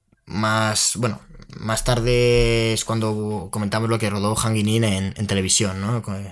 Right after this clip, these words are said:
eh, pues bueno, en realidad con, más tarde, so-, sería sobre ese mismo año, diecisiete, dieciséis años. Y luego ya, eh, ah, bueno, hay una muy buena que he visto, eh, que en los ochenta apareció en un comercial de Coca-Cola.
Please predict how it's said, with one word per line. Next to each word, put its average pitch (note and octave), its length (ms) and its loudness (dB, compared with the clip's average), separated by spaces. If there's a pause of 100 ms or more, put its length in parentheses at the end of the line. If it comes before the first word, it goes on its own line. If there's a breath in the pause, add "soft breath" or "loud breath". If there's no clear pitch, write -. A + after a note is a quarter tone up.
(580 loud breath)
eh, G2+ 160 -8
pues G#2 180 -10
bueno, G2+ 200 -6 (280)
en G#2+ 100 -2
realidad G2+ 260 0
con, G2 360 0
más G#2 200 -2
tarde, G#2+ 500 0 (200)
so-, - 300 -10
sería G#2+ 260 -2
sobre A#2+ 140 2
ese A#2 120 2
mismo G2+ 260 0
año, A2 200 2
diecisiete, G2+ 720 -2
dieciséis G#2+ 360 -2
años. G#2+ 340 -4 (1600 loud breath)
Y A2+ 640 2
luego B2+ 240 2
ya, C3 340 0
eh, F#2 140 -4
ah, D3 80 4
bueno, C#3 180 4
hay B2 100 4
una C3+ 100 4
muy B2+ 160 4
buena C3 240 2
que A#2 100 -2
he G#2 40 0
visto, B2 460 0
eh, G#2+ 240 -2
que G#2 80 -2
en G2+ 120 2
los G2+ 120 0
ochenta B2 300 0
apareció A#2 260 0
en A#2 60 2
un A#2 60 0
comercial A#2 280 0
de A#2+ 80 2
Coca-Cola. G2+ 500 -2